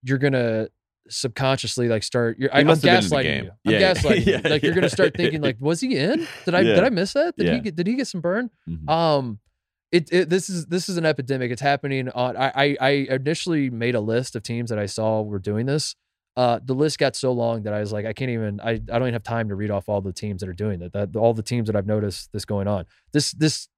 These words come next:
Speaker 1: back in my day, Tate, would never happen. This is like, I, I, I don't, I don't know what, like, th-, this is like a cardinal sin for a bench warmer to take off your shooting shirt before you get in the game. It's like, it, it's stolen valor is exactly what it is. Because the other thing is, like, when you, when you're a guy checking into the game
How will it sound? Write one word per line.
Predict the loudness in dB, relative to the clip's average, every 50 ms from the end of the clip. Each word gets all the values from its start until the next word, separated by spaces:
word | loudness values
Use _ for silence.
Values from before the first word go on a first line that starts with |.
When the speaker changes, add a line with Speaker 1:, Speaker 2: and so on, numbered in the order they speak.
| _
Speaker 1:
back | -20 -4 2 4 4 4 4
in | 0 -2
my | -2 -2
day, | 0 -2 -2
Tate, | -2 0 -2 -2 -2 -4 -4
would | -4 -2
never | 0 0 0 0 -2
happen. | -2 -4 -6 -8 -12 -18 -20 _ _ _ _ -2
This | -2 -2 0
is | -2 0 2
like, | 4 4 4 2 0 -4 _ _ _ _ _ _ _ _ _ _ _ _ _ _ _ _ _ _ _ _ _ _ -8
I, | -2 0 2 2 2 0 -2 -2
I, | -2 0 2 2
I | 2
don't, | 2 4
I | 2
don't | 2 2 2
know | 0
what, | 0 2 2 2 2 2 0 -4
like, | -4 -4 -2 -4
th-, | -4 -4
this | -2 -4 -4
is | -2 0
like | 0 0
a | 0 -2
cardinal | -2 -2 -2 -2 -2 -4 -6
sin | -8 -8 -8 -8
for | -8 -10 -12
a | -10
bench | -10 -12 -12 -12 -14
warmer | -14 -14 -14 -14 -16 -14
to | -14 -14 -10
take | -8 -8 -6 -4
off | -4 -4 -6
your | -8
shooting | -10 -8 -8 -8 -8 -10
shirt | -10 -10 -10 -10 -12
before | -12 -10 -8 -6 -6
you | -6 -6
get | -8 -10
in | -10 -10
the | -10
game. | -12 -12 -12 -12 -12 -14
It's | -10 -8 -6
like, | -6 -6 -6
it, | -8 -8 -4
it's | -4 -4 -4 -4 -2
stolen | 2 2 2 2 2 2
valor | 2 2 2 2 0 -2 -6
is | -10 -10 -8
exactly | -4 -2 -2 -2 -2 -2
what | -2 -2 -2
it | -2 0
is. | -2 -2 -2
Because | -4 -4 -2 -2 -2 -2 -6 _ _ _ _ _ _ _ _ _ _ _ _ _ _
the | -4 2 4 4 4
other | 4 2 0
thing | 0 0 0 0 0 -2
is, | -4 -2 0
like, | 0 0 0
when | -2 -4 -4
you, | -6 -4 -4
when | -2 0
you're | 2 2 2
a | 2
guy | 2 2 4 4 2
checking | 0 0 -2 -2 -2 -2 -4
into | -4 -4 -6
the | -6
game | -4 -4 -2 -2 -2 -2 -4 -4 -8 -10